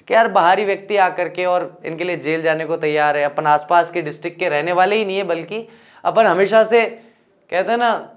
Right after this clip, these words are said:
छाती चौड़ी करके कहते रहे हैं कि भैया,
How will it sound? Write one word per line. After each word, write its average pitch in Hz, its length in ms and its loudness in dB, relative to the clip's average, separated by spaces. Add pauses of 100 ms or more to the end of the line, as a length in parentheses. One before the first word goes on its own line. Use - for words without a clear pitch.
छाती 185 320 0
चौड़ी 202 400 2
करके 214 280 2
कहते 196 380 2
रहे 190 240 4
हैं 190 340 -4 (280)
कि 190 60 -2
भैया, 208 580 2